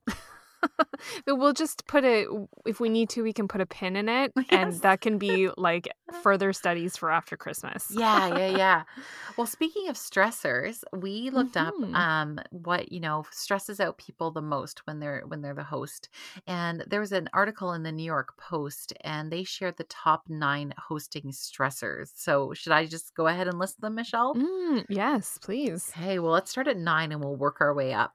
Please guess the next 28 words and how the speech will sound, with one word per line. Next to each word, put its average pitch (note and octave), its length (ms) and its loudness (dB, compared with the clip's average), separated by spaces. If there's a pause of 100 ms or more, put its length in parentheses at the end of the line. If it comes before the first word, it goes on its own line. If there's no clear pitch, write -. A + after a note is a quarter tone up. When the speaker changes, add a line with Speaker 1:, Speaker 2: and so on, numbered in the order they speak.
Speaker 2:
<laughs> - 100 -18
So A#3+ 500 6 (320)
Speaker 1:
Okay. G3+ 360 2
Speaker 2:
the D3+ 40 0
ninth A#3+ 380 8
most A3 260 4
stressful - 320 -4
full G3+ 160 2
thing D#3 400 -6
is, D#3 340 -4 (100)
um, E3 300 0
decorations. D#3 840 -2 (560)
And E3+ 160 0
then F3 140 0
it's - 180 -8
seating A3+ 560 -2
arrangements G#3 920 -4 (120)
and D#3 540 -4
making F#3 460 -4
sure F#3 280 -2
no E3+ 240 -2
one D#3+ 300 -4
damages D#3+ 500 -4
anything. A3 640 -4 (420)
Then E3 140 -2
it's G3 160 -2
Speaker 1:
Mm. F#3 160 -6
Speaker 2:
what E3+ 220 2